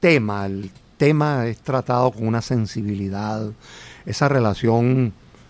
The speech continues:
paterno-filial que se terminó creando entre el personaje de Clint Eastwood y, y el de la muchacha, el de la boxeadora. La decisión que él toma atendiendo al ruego de ella, ¿no? A la, a la petición,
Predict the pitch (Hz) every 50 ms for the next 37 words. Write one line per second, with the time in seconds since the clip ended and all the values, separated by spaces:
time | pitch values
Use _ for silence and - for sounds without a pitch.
0 | - - 107 101 - 117 107 107 104 98 - - 104 117 139 139 135 107 120 104
1 | - 104 - 113 101 107 104 110 107 - 127 117 117 120 123 120 117 117 107 101
2 | 98 95 95 87 - - - - - - - - - - 110 90 101 104 104 107
3 | 113 120 110 - 123 113 113 113 113 107 104 117 113 107 101 92 85 - - -
4 | - - - - - 110 101 92 104 101 101 95 101 - - 113 107 - 117 110
5 | 104 101 98 98 95 101 101 - - 117 113 110 107 107 98 98 90 - - -
6 | - - - - - - - - - - 123 113 113 110 104 - - - - 143
7 | 139 156 143 - 156 143 147 - - - - 143 139 131 117 117 120 117 113 -
8 | - - 117 113 113 104 101 - 110 104 104 101 113 113 113 123 127 120 110 110
9 | 104 113 120 123 123 123 117 110 101 104 104 107 113 101 104 98 95 95 92 123
10 | 117 98 98 98 98 - - - 135 120 107 98 - - 117 - - 104 - -
11 | 113 110 117 113 117